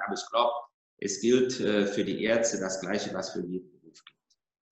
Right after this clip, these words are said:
Man muss in seinem Beruf fit sein. Das ist das Erste.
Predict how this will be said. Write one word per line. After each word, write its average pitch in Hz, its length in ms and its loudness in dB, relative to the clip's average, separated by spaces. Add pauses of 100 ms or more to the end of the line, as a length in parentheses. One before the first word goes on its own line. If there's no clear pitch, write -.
(260)
Man 87 220 -8
muss 127 280 -4
in 92 260 -8
seinem 92 360 -2
Beruf 90 260 -6
fit - 300 -8
sein. - 360 -8
Das 101 140 -10
ist - 120 -8
das - 260 -8
Erste. - 340 -18